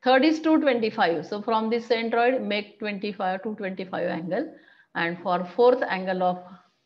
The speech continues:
asymptote, three one five, you will measure here. Then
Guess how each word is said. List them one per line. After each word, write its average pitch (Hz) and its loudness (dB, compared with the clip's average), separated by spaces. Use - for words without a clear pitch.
asymptote, 196 -4
three 214 -4
one 180 -2
five, 175 -2
you 262 -4
will 170 -6
measure 170 -8
here. - -20
Then 302 4